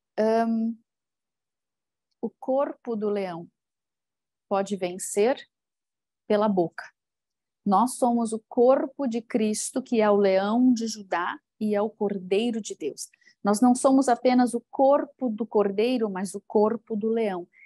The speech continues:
E se o leão estiver no momento em que a serpente, a jiboia, a cobra Satanás está começando a matar esse leão, esse corpo,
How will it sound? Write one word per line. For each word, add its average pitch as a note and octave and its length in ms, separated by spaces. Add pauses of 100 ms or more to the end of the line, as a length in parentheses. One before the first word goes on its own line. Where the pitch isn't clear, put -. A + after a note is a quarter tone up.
(180)
E A3 80
se C4+ 260
o C4+ 80
leão C#4+ 480
estiver B3+ 540
no B3+ 140
momento A#3+ 600
em A3+ 160
que A3 220
a G#3+ 100
serpente, A#3+ 1120 (280)
a G3+ 100
jiboia, G#3+ 680
a G3 140 (120)
cobra B3 420
Satanás G#3 720
está G3+ 260
começando A#3 800
a A3 100
matar A#3+ 760
esse B3+ 320
leão, G#3 360
esse - 220
corpo, G3 500